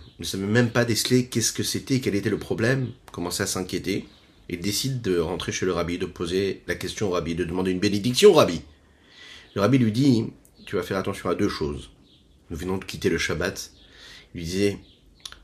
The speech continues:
Fais attention à faire toi-même la Havdalah, de ne pas t'acquitter d'une autre personne qui ferait la Havdalah à ta place.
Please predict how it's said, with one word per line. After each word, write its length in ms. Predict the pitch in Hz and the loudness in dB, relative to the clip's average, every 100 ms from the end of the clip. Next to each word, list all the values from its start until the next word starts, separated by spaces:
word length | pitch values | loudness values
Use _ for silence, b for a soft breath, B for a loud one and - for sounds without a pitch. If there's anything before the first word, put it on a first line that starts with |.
| _ - | _ -6
Fais 140 | 127 | -4
attention 260 | 120 - 110 | -4 -2 -4
à 20 | |
faire 160 | - | -4
toi-même 380 | - 113 110 127 | 0 2 4 4
la 140 | 95 87 | 2 0
Havdalah, 440 | 87 85 87 143 | -2 -4 -4 -6
de 160 | 120 85 | -6 -6
ne 80 | |
pas 160 | 85 101 | -2 -2
t'acquitter 460 | - 87 - - 90 | -2 -4 -6 -4 -4
d'une 160 | 82 | -4
autre 160 | 78 80 | -6 -6
personne 360 | 85 - 92 | -6 -4 -6
qui 120 | 117 92 | -6 -8
ferait 180 | - | -6
la 80 | 78 | -4
Havdalah 280 | 78 90 78 | -4 -4 -4
à 40 | |
ta 100 | 76 67 | -6 -6
place. 420 | 78 - - | -6 -8 -10